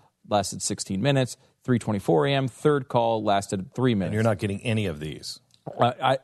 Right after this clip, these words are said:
Speaker 1: I, at least not in the thing that I have in front of me. In these calls, the shooter, who identified him, this is, again, the F B I writing this, the shooter who identified himself as an Islamic soldier,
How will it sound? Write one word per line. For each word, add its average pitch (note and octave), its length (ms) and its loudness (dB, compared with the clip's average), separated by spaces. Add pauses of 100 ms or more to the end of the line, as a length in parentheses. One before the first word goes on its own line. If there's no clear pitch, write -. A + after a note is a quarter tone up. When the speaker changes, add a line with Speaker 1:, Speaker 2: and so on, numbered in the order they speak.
(100)
Speaker 1:
I, C#3+ 160 -8
at E3 140 4
least E3+ 220 4
not C3+ 100 2
in A#2+ 60 0
the A2+ 80 -2
thing A2+ 140 0
that A2 100 2
I - 20 2
have G#2+ 140 0
in F#2 80 -8
front F#2+ 180 -2
of E2+ 100 -8
me. F2+ 140 -14 (560)
In E3+ 160 4
these A#3 180 2
calls, B2 540 0
the C3 140 0
shooter, C3+ 500 0 (380)
who G#3+ 240 4
identified G#3 800 2
him, F#3+ 260 2
this D3+ 140 2
is, A3 100 0
again, B3 220 0
the E3+ 140 4
F E3 100 -2
B E3+ 140 2
I D#3+ 80 4
writing D#3 300 0
this, F#2 220 -12 (440)
the C#3 60 -2
shooter A#3 380 2
who G#3 240 0
identified G#3 880 2
himself G3 680 0
as E3 240 2
an E3 120 2
Islamic E3 580 0
soldier, D#3+ 600 0